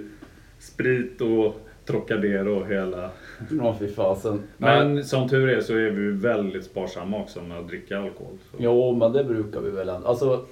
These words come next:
Speaker 2: det, alltså, det kanske blir att vi surrar mycket om lång- och kortburkar, men det kan väl ändå tilläggas att, eh,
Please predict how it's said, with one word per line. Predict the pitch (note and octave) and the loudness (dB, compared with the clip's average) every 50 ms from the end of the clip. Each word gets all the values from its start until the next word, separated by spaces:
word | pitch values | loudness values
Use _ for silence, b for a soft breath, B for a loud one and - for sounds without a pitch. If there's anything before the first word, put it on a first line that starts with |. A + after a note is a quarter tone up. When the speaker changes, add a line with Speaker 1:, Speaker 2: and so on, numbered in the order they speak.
| B B B - - - - - | B B B -20 -20 -20 -20 -8
Speaker 2:
det, | - A#2 B2 C#3 - - - | 0 4 6 6 6 6 4
alltså, | C#3+ C3+ D3 C#3+ | 2 4 4 4
det | C#3 D#3 D#3+ | 6 6 6
kanske | D#3 D#3+ D#3+ - D#3 | 6 6 4 6 4
blir | C#3+ C3+ C#3+ D3 C#3+ C#3 C3+ B2+ B2 B2 B2+ C3+ | 4 2 2 2 4 6 6 6 4 4 0 0
att | - B2+ B2+ - | -2 -2 0 0
vi | D3+ C3+ | 0 0
surrar | - D3+ D3 C3+ C#3 - C#3+ | 2 4 6 6 6 6 4
mycket | C3+ C3 B2 - D3 C#3 C3 | 4 2 0 2 2 4 4
om | B2 B2 A#2+ A#2+ | 4 4 4 4
lång- | A#2+ B2+ B2+ B2+ B2 | 4 4 4 4 2
och | A#2+ A#2+ | 0 0
kortburkar, | - B2+ B2 A#2+ - - C3+ D#3 D#3 - B2+ A#2 G#2+ | 0 0 0 0 4 4 6 6 6 4 4 2 4
men | G#2 A2+ A2+ A2+ A2+ A2 G#2+ G#2 G#2 - | 4 4 2 2 2 -2 -2 -4 -4 -2
det | A#2+ B2+ | -2 0
kan | B2 C3 C#3 C#3+ C#3+ | 2 6 6 6 6
väl | C3+ B2 A#2+ | 6 6 6
ändå | A2+ A2+ A2+ A#2+ | 6 4 4 0
tilläggas | A2+ - B2 A#2 A2+ A2+ B2+ C3 B2 A2 A2+ G#2+ - - | 0 4 4 4 4 6 4 4 4 2 0 0 0 0
att, | A2 G#2 G2+ - - - - A2 | 0 0 0 -2 -6 -10 -4 0
eh, | G#2 G2+ G2+ | 2 2 2